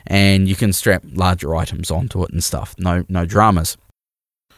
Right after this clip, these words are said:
As far as luggage goes, I've tried a fair few luggage solutions. I'm still experimenting, but here's what I come up with and one I quite like. Around town,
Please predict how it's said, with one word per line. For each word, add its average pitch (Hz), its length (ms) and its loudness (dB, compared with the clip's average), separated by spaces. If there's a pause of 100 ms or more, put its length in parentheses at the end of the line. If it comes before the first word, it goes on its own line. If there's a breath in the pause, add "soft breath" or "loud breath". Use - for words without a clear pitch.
(140 soft breath)
As - 100 0
far 269 160 4
as 190 100 2
luggage 220 360 2
goes, 175 500 4
I've 165 300 4
tried 180 260 4
a 151 40 2
fair 135 220 2
few 123 200 0
luggage 104 320 4
solutions. 104 640 2 (840 soft breath)
I'm 170 120 4
still 294 260 4
experimenting, 143 880 4
but 131 200 4
here's 156 260 2
what 143 80 4
I 127 80 4
come 117 240 2
up 107 160 2
with 101 160 4
and 98 120 4
one 98 120 4
I 90 60 0
quite 90 260 2
like. 87 320 0
Around 175 320 4
town, 123 260 4